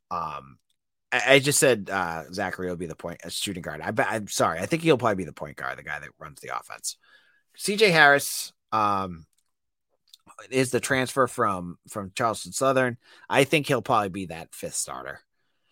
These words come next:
But there's also the pot-, potential, say, they wanna go smaller. So they, you know, we saw a lot of times last year, Earl Grant going to five guard, uh, yeah, five guards, three guards. So you'd go with Zachary, you go with, uh, Harris, and then I would guess the third guard,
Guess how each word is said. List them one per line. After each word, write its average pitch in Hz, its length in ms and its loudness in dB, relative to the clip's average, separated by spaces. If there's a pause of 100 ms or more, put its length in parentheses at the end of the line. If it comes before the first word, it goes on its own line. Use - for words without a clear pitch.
(240)
But - 380 8 (680)
there's 147 160 2
also 151 260 6
the 135 120 -2
pot-, - 360 -8
potential, 123 540 -2
say, 120 640 2 (580)
they 135 80 2
wanna 131 240 4
go 123 180 4
smaller. 135 480 2
So - 160 -10
they, 110 60 -2
you 117 100 -4
know, 113 100 -2
we 123 120 -4
saw 147 240 4
a - 20 6
lot 123 180 6
of 127 80 0
times 127 260 -4
last 127 380 2
year, 107 140 2
Earl 113 240 0
Grant 117 300 -6
going 110 300 -4
to 95 60 -8
five 98 360 -4
guard, 110 320 2
uh, 101 140 2 (180)
yeah, 80 140 -8
five 73 280 -12
guards, 71 240 -12
three 156 240 -2
guards. 73 480 -2 (540)
So - 120 2
you'd 156 220 6
go 147 140 8
with 139 120 4
Zachary, 135 500 4
you 120 80 -4
go 110 200 2
with, 110 160 -4 (220)
uh, 95 300 -2
Harris, 127 600 0
and 131 140 -4
then 135 80 0
I 139 160 6
would 156 220 2
guess 160 220 2
the 147 120 0
third 143 300 0
guard, 131 420 6